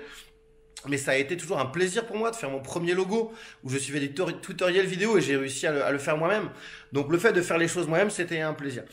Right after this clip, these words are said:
Mais bref, j'avais une envie ardente de le faire. Donc je me suis formé corps et âme, j'ai, j'ai pas hésité à passer des heures, des journées, des semaines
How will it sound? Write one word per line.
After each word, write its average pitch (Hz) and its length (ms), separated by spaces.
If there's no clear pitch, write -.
Mais 156 100
bref, 220 260
j'avais 180 240
une 180 140
envie 202 260
ardente 208 440
de 170 40
le 165 60
faire. 143 240
Donc 135 160
je 127 80
me 170 100
suis 175 180
formé 214 540
corps 160 300
et 165 100
âme, 196 300
j'ai, 143 220
j'ai 135 160
pas 202 180
hésité 185 380
à 170 80
passer 160 280
des 131 280
heures, 190 220
des 139 100
journées, 180 480
des 147 80
semaines 202 640